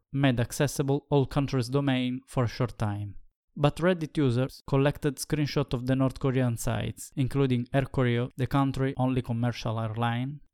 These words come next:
a website with Korean cooking tips, the official site for the Pyongyang International Film Festival, and what looked like a Facebook copy called Starcon. Unsurprisingly, most of the website contained propaganda. Now, let's go to Egypt,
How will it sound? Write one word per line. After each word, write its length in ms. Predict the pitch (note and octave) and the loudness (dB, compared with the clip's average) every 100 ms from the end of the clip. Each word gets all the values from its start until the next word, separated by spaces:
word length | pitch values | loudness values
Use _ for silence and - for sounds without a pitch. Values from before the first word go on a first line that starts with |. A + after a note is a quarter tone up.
| - | -2
a 60 | |
website 640 | B2+ C3+ B2+ - C#3 C3+ - | 2 2 0 0 2 0 0
with 220 | B2+ - | -2 0
Korean 380 | - B2+ C3 B2 | 0 2 2 0
cooking 320 | - A#2+ A#2+ | -2 -2 -2
tips, 460 | - C3+ - - - - | 0 -2 -2 -14 -16 0
the 80 | C#3+ | 2
official 360 | D3+ C#3+ C3+ | 2 2 0
site 380 | A#2 C#3 C3 A#2 | 0 2 4 2
for 140 | - A2+ | -2 -4
the 160 | A#2+ | -2
Pyongyang 560 | A#2 C3+ B2+ B2+ B2 A#2+ | 0 0 2 2 0 0
International 600 | A2+ A#2+ A#2+ A#2+ A#2+ A2 | -2 -2 -2 -4 -4 -4
Film 260 | - A#2 G#2+ | -4 -6 -2
Festival, 560 | C3 B2+ C#3 C3+ C#3+ - | -4 -4 -4 -4 -2 2
and 160 | C3+ | 4
what 200 | D3 D#3 | 4 2
looked 280 | D#3 D#3+ - | 2 -2 2
like 320 | D3+ C#3+ - - | 4 4 2 -4
a 60 | |
Facebook 500 | B2+ D3+ C3 C3+ - - | -2 0 0 -2 -4 0
copy 400 | A#2 G#2+ G#2 G#2+ | 0 0 -4 -2
called 260 | B2+ A#2 A2+ | 0 2 0
Starcon. 640 | - C3+ G#2+ G2+ G#2+ G#2 G#2 - _ _ - | -2 0 0 -2 -6 -6 -8 -14 _ _ 0
Unsurprisingly, 840 | D3+ D#3+ D#3 - E3+ D#3+ D#3+ E3 - | 2 2 4 6 6 0 -2 -4 -2
most 260 | D#3+ D3 C#3+ | 0 0 0
of 100 | C3 | 0
the 120 | C#3 | 2
website 500 | C#3 B2+ D3 C#3 C3 - | 0 0 0 0 -2 -4
contained 500 | C3+ A#2+ B2 A#2+ - | -2 0 0 -2 -2
propaganda. 580 | A#2 A2 G#2 G2+ G#2 G#2+ - - _ _ _ | -2 -2 -4 -6 -6 -8 -10 -16 _ _ _
Now, 320 | C3+ C#3 B2 - - | 2 4 2 -2 -6
let's 220 | C3 - | -4 -2
go 140 | C3+ C#3 | 0 2
to 140 | B2 | 2
Egypt, 420 | A2 G#2+ A2 - | 0 -2 -10 -12